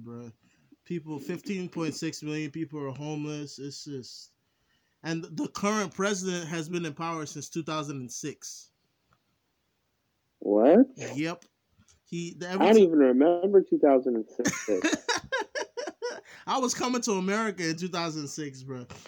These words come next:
Speaker 2: He, the, the, yeah, the current president. Uh, so every single time it comes time for election, for some reason,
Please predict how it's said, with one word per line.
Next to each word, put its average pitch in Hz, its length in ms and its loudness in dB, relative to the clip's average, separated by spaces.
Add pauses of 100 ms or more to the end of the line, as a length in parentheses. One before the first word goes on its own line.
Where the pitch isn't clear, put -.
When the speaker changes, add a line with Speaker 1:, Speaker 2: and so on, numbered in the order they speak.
(100)
Speaker 2:
He, 202 200 -6
the, 165 380 -6
the, 156 140 -6
yeah, 170 160 -4
the 147 80 -10
current 202 300 -4
president. 170 500 -6 (400)
Uh, 143 400 -6 (180)
so 165 260 -8
every 196 220 0
single 220 240 -2
time 190 400 -2
it 156 160 -8 (140)
comes 180 280 -4
time 165 200 -4
for 147 160 -8
election, 143 600 -6 (280)
for 151 80 -6
some 202 260 -2
reason, 180 500 -2